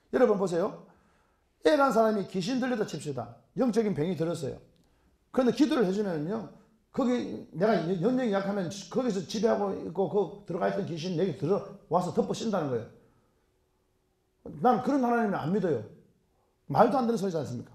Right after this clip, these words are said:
하나님은 온 늦은 마음을 지우고 전지전능하신 하나님입니다. 능력이 많고 우리가 믿는 하나님은 전지전능하신, 전능-, 전지전능하신 하나님이며 불가능을 가능케 하신 하나님이고 그 능력이 하나님이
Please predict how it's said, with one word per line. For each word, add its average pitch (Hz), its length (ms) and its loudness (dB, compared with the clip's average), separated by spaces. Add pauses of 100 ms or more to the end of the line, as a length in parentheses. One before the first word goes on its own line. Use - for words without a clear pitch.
(1080)
하나님은 285 580 4
온 285 240 2
늦은 247 220 0
마음을 254 240 2
지우고 208 220 0
전지전능하신 254 600 2
하나님입니다. 165 640 -2 (1300)
능력이 294 340 8
많고 233 840 2
우리가 247 200 2
믿는 247 320 0
하나님은 240 300 0
전지전능하신, 233 800 -2 (240)
전능-, 247 360 2
전지전능하신 240 640 2
하나님이며 233 460 2
불가능을 262 500 0
가능케 240 360 -4
하신 202 380 0 (160)
하나님이고 185 560 0 (340)
그 - 120 4
능력이 311 320 6
하나님이 233 840 2